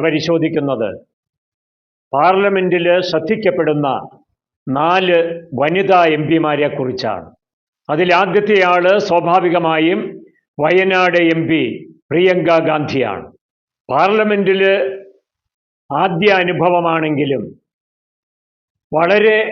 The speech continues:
ശ്രദ്ധിക്കപ്പെടുന്ന വിധത്തിലാണ് അവിടെ അവര് സംസാരിക്കുന്നത്. കോൺഗ്രസിന് വേണ്ടി, പ്രത്യേകിച്ച്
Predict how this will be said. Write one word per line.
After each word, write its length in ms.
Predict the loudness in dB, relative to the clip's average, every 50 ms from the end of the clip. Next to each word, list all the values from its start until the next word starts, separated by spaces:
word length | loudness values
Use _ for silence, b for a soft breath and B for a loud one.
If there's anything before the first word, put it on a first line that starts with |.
| -10 -12 -12 -8 -4
ശ്രദ്ധിക്കപ്പെടുന്ന 920 | -2 -2 -2 -2 -2 -2 -2 0 0 -2 0 0 0 0 0 0 2 0 0 2 0
വിധത്തിലാണ് 720 | 0 0 0 -2 0 -2 -2 0 0 0 0 -2 -4 -8 -10 -12 -16 -20 _ _ _ _ _ _ _ _ _ _ _ _ _ _ _ _ _ -2 0
അവിടെ 280 | 0 2 4 4 6 6 4
അവര് 220 | 4 4 4 4 4 2 2 0 -2
സംസാരിക്കുന്നത്. 840 | -4 -2 0 0 0 2 2 0 -2 -2 -4 -4 -6 -6 -8 -10 -12 -12 -16 _ _ _ _ _ _ _ _ _ _ -4
കോൺഗ്രസിന് 640 | -2 0 0 0 0 0 2 0 0 0 -2 -2 0 0
വേണ്ടി, 300 | 0 0 0 0 2 2 2 2 0
പ്രത്യേകിച്ച് 640 | -2 -4 -2 0 0 2 2 2 0 0 0 -2